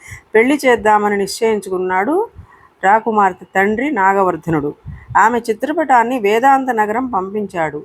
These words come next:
రాకుమారికి తెలివితేటలుంటేనే పెళ్లాడతానన్నాడు రాజకుమారుడు. తర్వాత దూత ద్వారా మోరంగడ్డలు పంపించాడు రాకుమారికి. ఆమె ప్రతిగా మానెడు జొన్నలు మూటగట్టి పంపించింది.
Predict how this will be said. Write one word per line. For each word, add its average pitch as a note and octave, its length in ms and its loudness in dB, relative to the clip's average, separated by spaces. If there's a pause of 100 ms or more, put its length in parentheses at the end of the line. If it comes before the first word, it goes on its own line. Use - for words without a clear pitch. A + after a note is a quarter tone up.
(140)
రాకుమారికి A#3+ 680 2
తెలివితేటలుంటేనే A3+ 1040 -2
పెళ్లాడతానన్నాడు G#3 1040 2
రాజకుమారుడు. E3+ 800 0 (480)
తర్వాత B3 480 2
దూత G#3+ 320 -2
ద్వారా G#3 440 2
మోరంగడ్డలు A3 760 0
పంపించాడు G3 680 -4
రాకుమారికి. F3 720 0 (440)
ఆమె G#3+ 200 4
ప్రతిగా A#3+ 720 2
మానెడు F#3+ 420 2
జొన్నలు A3 420 -2
మూటగట్టి A3+ 500 -4
పంపించింది. E3 800 -6